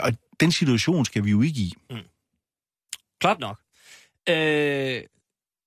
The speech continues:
Speaker 2: men Henning Dyrmose, skal vi så ikke lige bruge de sidste fem minutter herop til nyhederne på lige at vende? Hvor står Dansk Folkeparti og S F i det her? De, som du selv sagde, øh, gik de jo i, øh, en, øh,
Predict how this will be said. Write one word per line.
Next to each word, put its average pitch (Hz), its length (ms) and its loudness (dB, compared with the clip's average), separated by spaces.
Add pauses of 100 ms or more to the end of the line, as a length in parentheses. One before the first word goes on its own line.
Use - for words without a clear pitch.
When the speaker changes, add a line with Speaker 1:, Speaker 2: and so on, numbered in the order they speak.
(720)
Speaker 2:
men 196 120 -2
Henning 196 260 0
Dyrmose, 202 360 -2
skal 202 140 -4
vi 202 60 -2
så 214 80 0
ikke 233 100 -2
lige 240 80 -2
bruge 233 140 -2
de 226 60 0
sidste 214 340 0
fem 226 160 2
minutter 202 240 0
herop 190 240 0
til 196 120 -10
nyhederne 202 260 0
på 190 80 -2
lige 202 100 2
at 180 60 -4
vende? 196 200 -2 (260)
Hvor 214 220 0
står 214 320 -2
Dansk 170 280 -4
Folkeparti 202 460 -4
og 135 120 0 (100)
S - 120 -4 (100)
F - 100 -6
i 151 40 -6
det 131 120 0
her? 131 160 2 (300)
De, 202 260 2
som 196 160 0
du 175 60 -2
selv 233 200 2
sagde, 208 320 0 (360)
øh, 156 460 0
gik 190 220 -4
de 196 80 0
jo 175 300 2
i, 151 420 -2
øh, 117 580 -4
en, 131 320 -6
øh, 123 220 -6